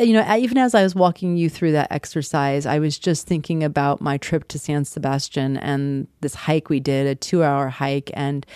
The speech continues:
and thinking about that, that resource that I created while I was there. And I'm,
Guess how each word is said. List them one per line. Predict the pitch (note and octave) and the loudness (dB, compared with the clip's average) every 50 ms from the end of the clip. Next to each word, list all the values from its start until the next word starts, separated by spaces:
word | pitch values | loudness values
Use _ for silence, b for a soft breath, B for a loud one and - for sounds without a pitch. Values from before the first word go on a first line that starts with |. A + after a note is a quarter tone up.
| B B B B B B B B B B B | B B B B B B B B B B B
and | - F3+ F3 E3 E3 D3 - | 2 4 4 4 4 2 4
thinking | - F#3+ - - F#3+ F3+ | 2 2 4 4 4 4
about | E3+ D#3 F3 E3 D#3+ D3+ D#3 | 4 4 4 2 2 2 2
that, | E3+ D#3+ E3 F3 - - | 2 2 2 2 -2 -4
that | - E3 E3 D#3+ D#3+ | -4 0 2 2 2
resource | F3 F3+ F#3 F3 - G3 F3+ D#3+ - | 4 2 2 2 2 2 2 2 2
that | - F3 - _ | 0 -2 -2 _
I | - D#3 E3+ A3 A#3 | -2 0 0 0 0
created | - - - D3+ C#3 C#3 C#3+ C#3+ | -2 -2 -2 0 0 2 0 0
while | C#3+ C#3 C#3+ | 0 -2 -2
I | C#3 C#3 C#3+ | -2 -2 -2
was | C#3+ D3+ D3+ C#3+ C#3 | -2 -4 -4 -6 -4
there. | - C#3 C#3 C#3 C3+ C3+ - - | -4 -2 -2 0 -2 -2 -4 -4
And | - - E3 E3 | -2 -2 0 0
I'm, | E3+ E3+ F3+ F3 | 2 2 0 0